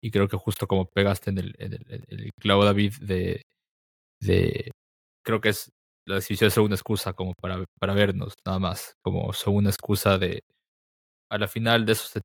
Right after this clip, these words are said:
no, no, no es como el, el trabajo y hacer el networking y ni sé qué, sino que a la final construyes esas relaciones y, y estos, y estos hilos que unen a las personas y,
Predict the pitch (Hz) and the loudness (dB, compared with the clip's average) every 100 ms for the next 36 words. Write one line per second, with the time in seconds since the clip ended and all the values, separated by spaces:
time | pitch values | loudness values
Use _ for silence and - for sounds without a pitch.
0 | - 110 120 113 117 110 113 - 104 95 | 0 2 4 4 2 2 0 0 0 0
1 | 90 - 92 101 135 143 120 101 - 131 | -2 -10 -2 2 2 2 0 -4 -4 -4
2 | 117 104 110 139 - 107 101 95 98 107 | -4 -2 0 0 0 0 2 2 0 -2
3 | - 147 - 95 95 - 95 - 101 101 | 2 2 2 0 0 -2 -6 -4 -4 -2
4 | - 95 - 147 127 113 - 117 110 101 | 0 0 4 6 8 6 6 4 4 4
5 | 95 - 113 107 101 95 92 90 - _ | 0 2 2 4 0 0 -2 -4 -10 _
6 | _ _ - 101 92 - 101 95 - _ | _ _ -8 0 0 4 2 2 -10 _
7 | 98 92 107 117 110 98 - 98 101 98 | -6 -2 2 4 4 2 0 0 0 -2
8 | 95 120 113 127 123 123 113 90 92 92 | -4 -4 0 0 2 -2 -4 -6 -8 -8
9 | 90 | -12